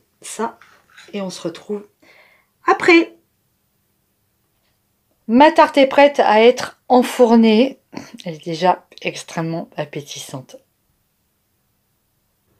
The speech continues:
Ça y est, ma tarte est cuite. Vingt minutes, vingt-deux minutes exactement de cuisson. Alors après, tout dépend aussi de votre four. Alors vous le voyez,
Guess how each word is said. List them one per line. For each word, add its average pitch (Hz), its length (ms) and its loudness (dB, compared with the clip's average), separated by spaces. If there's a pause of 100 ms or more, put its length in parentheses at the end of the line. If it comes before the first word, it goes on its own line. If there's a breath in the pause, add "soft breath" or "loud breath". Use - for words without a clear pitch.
(300)
Ça - 220 0
y 208 140 4
est, 202 40 2
ma 175 160 0
tarte - 380 -2
est 233 120 0
cuite. 175 600 -6 (560)
Vingt 208 360 0
minutes, 247 640 2 (180)
vingt-deux 247 400 4
minutes 208 300 0
exactement 180 760 -4
de 247 80 4
cuisson. 214 580 -6 (140)
Alors 147 180 -6
après, 220 320 -2 (160)
tout 277 220 -2
dépend 233 520 2 (120)
aussi 226 580 -6
de 170 140 -6
votre 208 460 0
four. 185 680 -4 (560 loud breath)
Alors 170 200 0
vous 208 160 2
le 277 100 8
voyez, 233 520 4